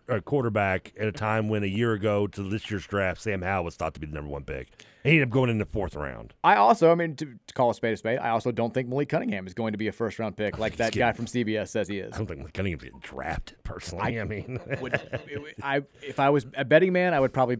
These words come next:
Speaker 2: wager on your side. It doesn't mean he's not a great college player. It doesn't
Speaker 1: No,
Speaker 2: mean he's not gonna
Speaker 1: no.
Speaker 2: have a great season. I just don't see him as an N F L quarterback, at least as of right now. Although
Speaker 1: No.
Speaker 2: he's been working out with some of the best, uh,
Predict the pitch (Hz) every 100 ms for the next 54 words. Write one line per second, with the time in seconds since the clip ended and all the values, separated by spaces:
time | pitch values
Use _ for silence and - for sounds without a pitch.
0 | - 127 120 113 110 107 - 98 98 104
1 | 131 139 127 127 113 131 131 127 127 135
2 | 131 285 381 302 113 123 226 185 - 113
3 | 110 - 151 143 139 - - - - 113
4 | 120 107 117 117 - 117 113 107 110 104
5 | 107 - 123 117 113 104 101 107 104 104
6 | 98 101 98 92 - 123 151 156 180 196
7 | 233 196 208 160 135 139 127 113 131 -
8 | - 120